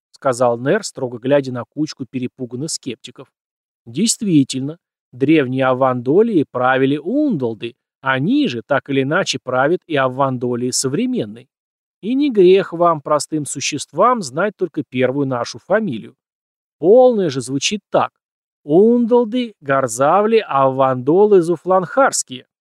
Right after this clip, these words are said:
Но это для бумаг в основном, я же предпочитаю называться просто Гарзавлем". Насчет расы тут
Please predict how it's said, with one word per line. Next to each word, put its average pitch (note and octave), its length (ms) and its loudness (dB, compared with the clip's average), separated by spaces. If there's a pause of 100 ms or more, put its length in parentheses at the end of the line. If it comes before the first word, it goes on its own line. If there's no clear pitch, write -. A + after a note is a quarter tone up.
(440)
Но F#3 240 2
это C3+ 160 -2
для C3+ 200 -2
бумаг C#3+ 400 -2
в A#2+ 80 -20
основном, A#2 480 -12
я A#3 160 0
же E3 100 -6
предпочитаю F3 640 0
называться B2 480 -2
просто B2 300 -18
Гарзавлем". A#2+ 720 -2 (1040)
Насчет D3 460 -2
расы G3+ 440 0
тут C#4+ 180 -8